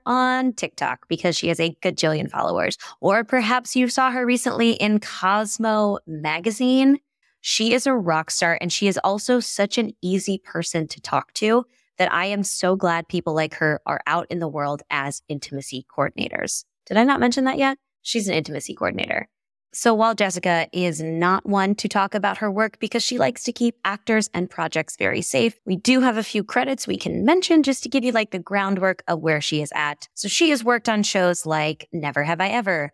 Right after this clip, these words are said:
Yellow Jackets, Little Fires Everywhere, Moxie, very big deals. So Jessica has been on every type of set, and she has encountered every type of situation.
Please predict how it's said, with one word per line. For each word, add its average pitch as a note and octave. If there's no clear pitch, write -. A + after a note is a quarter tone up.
Yellow A3
Jackets, D3+
Little E3+
Fires G3
Everywhere, F#3
Moxie, G3
very E3
big C#3+
deals. -
So A3
Jessica A3+
has F#3+
been F3
on D#3
every A#3
type F#3+
of D#3+
set, -
and F#3+
she G3
has F#3+
encountered E3
every F3
type D#3
of C3+
situation. -